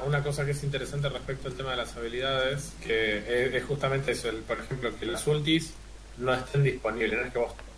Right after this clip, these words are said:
o las comprás directamente o tenés que juntar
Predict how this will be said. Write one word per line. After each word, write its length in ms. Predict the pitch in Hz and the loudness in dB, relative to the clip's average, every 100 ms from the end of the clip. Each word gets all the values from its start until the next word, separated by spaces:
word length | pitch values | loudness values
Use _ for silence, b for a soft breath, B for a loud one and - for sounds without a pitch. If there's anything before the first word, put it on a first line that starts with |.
| - - - | -16 -8 4
o 100 | 110 | 6
las 180 | 107 - | 6 4
comprás 580 | 113 110 113 135 143 | 0 2 6 8 8
directamente 920 | 131 123 117 123 131 139 135 139 135 127 | 4 2 0 0 0 2 2 2 2 4
o 160 | 110 - - - - - | 0 -4 -14 -16 -10 0
tenés 200 | 139 139 | 2 4
que 100 | 143 | 2
juntar 380 | 143 127 127 | 2 -2 0